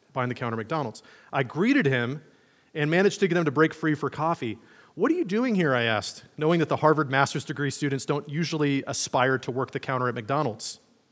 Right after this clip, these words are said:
'Well,' he explained, 'I graduated in May, but I went four months without finding a job.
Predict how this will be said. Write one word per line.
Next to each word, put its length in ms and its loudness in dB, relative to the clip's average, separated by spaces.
'Well,' 160 6
he 80 10
explained, 460 2
'I 80 4
graduated 580 6
in 140 0
May, 220 8
but 120 6
I 60 8
went 180 2
four 320 0
months 280 2
without 220 0
finding 280 -2
a 40 -6
job. 520 4